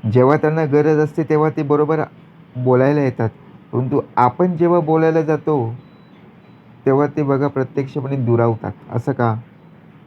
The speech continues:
माणसं तर जोडायची आहेत, परंतु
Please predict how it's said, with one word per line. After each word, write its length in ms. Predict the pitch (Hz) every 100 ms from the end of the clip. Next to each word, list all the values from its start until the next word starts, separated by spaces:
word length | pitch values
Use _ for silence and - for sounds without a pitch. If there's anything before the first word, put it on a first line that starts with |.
| - - - _ - - -
माणसं 380 | 110 104 113 156
तर 140 | 156 170
जोडायची 480 | 160 156 165 165
आहेत, 120 | 170 - - - - - - - - - - - - - - - - - -
परंतु 460 | 123 135 151 151